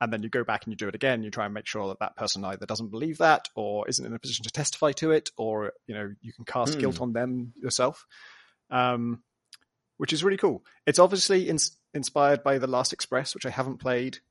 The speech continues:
Speaker 1: but I know that, um, uh, it's one of John Ingold's favorite games,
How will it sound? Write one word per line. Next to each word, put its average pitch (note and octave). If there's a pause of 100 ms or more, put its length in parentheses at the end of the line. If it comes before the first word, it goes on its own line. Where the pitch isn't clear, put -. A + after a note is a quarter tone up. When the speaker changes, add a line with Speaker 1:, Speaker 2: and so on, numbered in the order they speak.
(120)
Speaker 1:
but C3+
I A#2+
know B2
that, A#2
um, A2+ (440)
uh, A2
it's A#2
one A#2
of G#2+
John A2
Ingold's G#2
favorite G#2
games, G#2